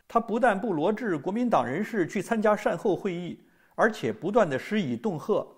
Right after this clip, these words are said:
不是说要逮捕在北京的国民党人，就是说要取缔他们的活动。这些事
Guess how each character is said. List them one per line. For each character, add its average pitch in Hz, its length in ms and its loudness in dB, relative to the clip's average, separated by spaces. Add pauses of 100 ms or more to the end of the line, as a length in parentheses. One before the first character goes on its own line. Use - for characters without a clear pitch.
(360)
不 247 140 0
是 214 100 0
说 220 220 2
要 214 160 6
逮 208 180 4
捕 117 160 -4
在 185 160 4
北 196 200 -4
京 208 180 -4
的 170 80 2
国 160 120 -4
民 202 180 0
党 - 200 0
人， 113 240 -6 (260)
就 226 140 0
是 165 80 -2
说 208 200 2
要 214 160 6
取 - 220 -4
缔 160 220 -4
他 190 140 2
们 190 100 -4
的 135 80 0
活 117 260 -2
动。 170 220 -2 (640)
这 214 140 -2
些 214 180 2
事 - 480 -6